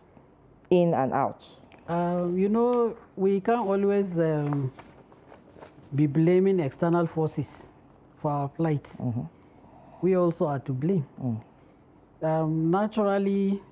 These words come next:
Speaker 2: I don't know whether it's stereotype. A lot of women have, uh, apathy for whatever they are doing. What I discovered, especially in the judiciary, in the judiciary, women are given more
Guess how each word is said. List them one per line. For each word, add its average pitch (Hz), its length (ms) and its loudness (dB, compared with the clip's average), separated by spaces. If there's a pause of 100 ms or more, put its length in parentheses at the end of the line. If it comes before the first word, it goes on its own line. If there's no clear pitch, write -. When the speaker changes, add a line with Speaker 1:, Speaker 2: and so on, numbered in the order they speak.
Speaker 2:
I 156 100 0
don't 208 160 2
know 185 80 4
whether 175 240 2
it's 160 180 0
stereotype. 160 680 0 (1120)
A 165 80 0
lot 202 200 2
of 165 100 4
women 170 320 4
have, 156 280 0
uh, 139 280 -2
apathy 165 480 -4 (760)
for 160 100 -2
whatever 156 360 0
they 143 100 -2
are 131 120 -2
doing. 139 220 -2 (840)
What 233 220 0
I 185 100 4
discovered, 170 560 2
especially 175 540 2
in 151 60 4
the 143 200 0
judiciary, 214 800 2
in 180 80 2
the 160 100 0
judiciary, 185 580 2
women 185 300 4
are 143 100 0
given 165 440 2 (1800)
more 214 560 2